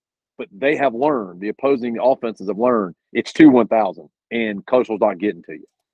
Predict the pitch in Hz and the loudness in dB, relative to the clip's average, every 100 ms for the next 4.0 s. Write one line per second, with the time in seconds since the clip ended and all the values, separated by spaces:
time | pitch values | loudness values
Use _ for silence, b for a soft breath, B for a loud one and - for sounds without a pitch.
0 | _ _ _ 101 113 117 - 104 113 - | _ _ _ 0 0 0 -6 -6 -4 -2
1 | 143 123 - - _ _ _ - 131 120 | 2 2 0 -14 _ _ _ 4 4 4
2 | 123 139 127 107 113 107 117 117 113 92 | 0 -2 -2 -4 -6 -8 -6 -6 -6 -2
3 | 113 131 104 92 85 95 127 147 185 | 0 0 -2 -6 -10 -8 -6 -2 -2